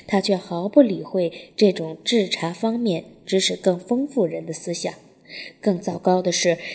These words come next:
他竟然把那些茶树都害死了。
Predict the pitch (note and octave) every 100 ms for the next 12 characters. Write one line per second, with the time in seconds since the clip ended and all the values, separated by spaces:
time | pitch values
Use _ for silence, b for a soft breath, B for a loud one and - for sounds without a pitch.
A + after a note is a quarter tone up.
0 | B D4 - D#4+ G#3+ F#3 A#3 B3 F3+ G3
1 | F#3 A3 G#3+ - F3 F#3 - A#3+ F3+ B
2 | B A#3 A#3+ - D4+ B3+ F#3 - - F3